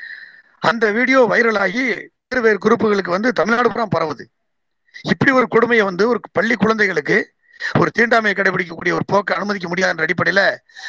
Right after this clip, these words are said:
தமிழ்நாடு தீண்டாமை ஒழிப்பு முன்னணி அரசை தலையிட வைக்கிறதுக்கான ஒரு ஏற்பாடை செய்யறோம். மறுநாள் வந்து தீண்டாமை ஒழிப்பு முன்னணியும்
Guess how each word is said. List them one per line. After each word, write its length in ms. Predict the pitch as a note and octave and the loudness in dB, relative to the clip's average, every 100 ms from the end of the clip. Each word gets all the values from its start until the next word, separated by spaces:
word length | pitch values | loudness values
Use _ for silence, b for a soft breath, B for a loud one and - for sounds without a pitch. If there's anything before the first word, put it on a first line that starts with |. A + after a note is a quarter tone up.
| B B - | B B -2
தமிழ்நாடு 380 | G3+ A#3+ A3+ | 2 4 2
தீண்டாமை 400 | F3 G#3 A3 G#3 | 0 -2 -2 0
ஒழிப்பு 120 | F#3+ F3+ | -2 -2
முன்னணி 380 | F3 G3+ F3 | -2 -2 -4
அரசை 340 | A#2+ - G#3 G3+ | -4 -2 -2 -2
தலையிட 220 | E3+ F#3+ G#3 | -2 2 2
வைக்கிறதுக்கான 460 | F#3 E3+ E3+ F3 | 0 -6 -4 -4
ஒரு 120 | D#3+ | -2
ஏற்பாடை 320 | F#3 F#3+ F#3 D#3+ | -2 0 0 0
செய்யறோம். 280 | D3 C#3 E3 - _ _ _ B B B | -2 0 -2 -4 _ _ _ B B B
மறுநாள் 400 | - E3 G#3+ A3+ | -2 0 0 0
வந்து 440 | A3 F#3+ G3 G#3 E3+ | 0 -2 2 2 2
தீண்டாமை 380 | G3 G#3+ G3+ F#3+ | -2 0 -2 -2
ஒழிப்பு 260 | F#3 F#3+ | -4 -4
முன்னணியும் 360 | F#3+ F3+ F3 A#3 | -4 -4 -2 -4